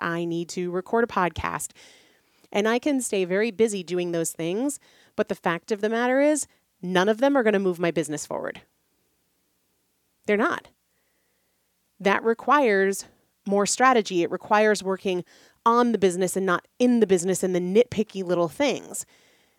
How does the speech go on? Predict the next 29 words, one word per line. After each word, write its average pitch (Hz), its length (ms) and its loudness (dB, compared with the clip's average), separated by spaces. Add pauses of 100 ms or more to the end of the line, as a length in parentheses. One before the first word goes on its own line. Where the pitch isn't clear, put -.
(440)
And 214 160 -2
that 202 180 -2
holds 208 260 -4
true 196 220 -10
in 165 100 -8
marriage, 285 480 -4
and 185 80 -8
it 185 60 -6
holds 175 260 -12
true - 160 -10
in 170 80 -12
fitness, 277 460 -4
and 185 120 -8
it 180 60 -8
holds 185 340 -10
true 180 340 -6
in 190 140 -10
all 185 160 -4
these 185 160 -8
other 170 160 -4
things. 214 320 -6
We 180 80 -4
have - 380 -10
to 233 160 -8
be 202 460 -4 (2500)
a - 80 2
little 220 280 4
bit 214 160 0
more 190 500 2